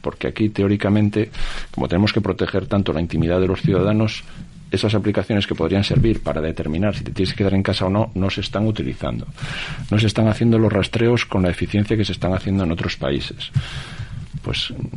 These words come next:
no se están tomando las medidas más quirúrgicas que deberían tomarse. Y el, el, el gobernante actual está, eh,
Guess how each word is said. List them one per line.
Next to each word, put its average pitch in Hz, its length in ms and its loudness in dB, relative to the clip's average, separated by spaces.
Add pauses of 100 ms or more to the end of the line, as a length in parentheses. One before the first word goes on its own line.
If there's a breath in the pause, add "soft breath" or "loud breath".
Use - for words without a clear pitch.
(160)
no 98 100 2
se 117 100 2
están 131 260 0
tomando 120 340 4
las 101 180 2
medidas 110 600 2 (340)
más 107 240 2
quirúrgicas 113 560 2
que - 80 -2
deberían 101 300 2
tomarse. 120 540 -2 (120)
Y - 120 -8
el, 71 180 0 (180)
el, 80 240 -2
el 85 240 -2
gobernante 85 580 2
actual 127 340 2
está, 123 340 0 (640 loud breath)
eh, 87 200 0